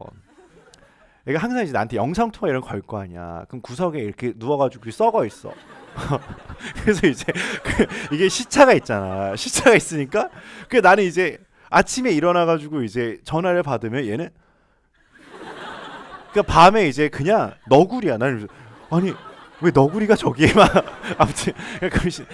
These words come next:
예, 쉽지 않은 것 같아. 그 아무튼 걔를 뭐 후회는 하진 않는 것 같아. 뭐 약간 좀 그런 건 있대. 얘 나랑 비슷하니까 만났을 거 아니야.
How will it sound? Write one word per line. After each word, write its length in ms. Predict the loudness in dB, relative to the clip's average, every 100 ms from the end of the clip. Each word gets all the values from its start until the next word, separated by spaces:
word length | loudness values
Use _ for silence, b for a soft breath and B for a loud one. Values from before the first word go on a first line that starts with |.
| -8
예, 80 | -6
쉽지 340 | -6 -8 2 2
않은 260 | 2 -4
것 160 | -8 -12 -16
같아. 120 | -18
그 240 | -16 -18 -14
아무튼 340 | -14 -14 -16 -16 B B
걔를 200 | 0 0
뭐 100 | -2
후회는 380 | -2 2 4 4
하진 260 | 0 -4 -8
않는 300 | -8 -10 -8
것 80 |
같아. 240 | -10 -10 -8
뭐 140 | -6 -6
약간 280 | -4 -4 -4
좀 120 | -4
그런 280 | -2 0 -2
건 140 | -8
있대. 340 | -10 -6 -6 -6 -16 _ -4
얘 100 | -2
나랑 400 | -2 -2 -2 -2
비슷하니까 600 | -8 -12 -4 -2 -2 -6
만났을 420 | -8 -8 -10 -10 -10
거 100 | -10
아니야. 460 | -10 -14 -12 -12